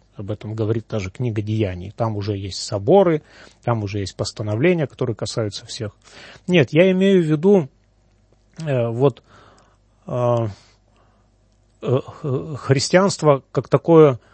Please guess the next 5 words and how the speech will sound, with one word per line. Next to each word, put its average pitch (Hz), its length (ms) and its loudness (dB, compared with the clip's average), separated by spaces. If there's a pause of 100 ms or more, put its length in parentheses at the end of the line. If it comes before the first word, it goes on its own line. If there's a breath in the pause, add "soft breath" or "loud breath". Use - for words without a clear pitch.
(380 soft breath)
взаимообщение 147 1200 2 (120)
сердца - 480 -2
человеческого 131 720 0
с 101 80 -6
Богом, 123 500 0